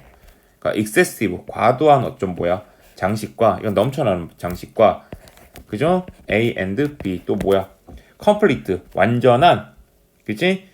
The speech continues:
그것에, 그것이라는 게 뭐겠어요? 자, 그지? 그것이라는 게 데코레이션이죠. absence는 없음, 부재 이런 뜻이니까.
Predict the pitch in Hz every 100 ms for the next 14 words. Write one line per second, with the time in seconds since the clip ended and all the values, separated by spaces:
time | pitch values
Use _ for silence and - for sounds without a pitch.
0 | _ - _ 110 139 135 95 90 - 180
1 | 196 175 143 135 113 104 107 - 104 110
2 | 135 170 170 _ _ _ - 95 92 87
3 | - 98 135 131 101 113 123 104 104 160
4 | 165 113 143 131 107 90 - 87 - -
5 | _ _ _ - - - - _ - -
6 | _ - - _ - - - - - -
7 | - - - _ - - _ - - -
8 | 196 - 247 226 - 135 107 - 131 -
9 | - 110 92 _ - - - - _ _
10 | - - _ - - 127 160 107 92 -
11 | - - -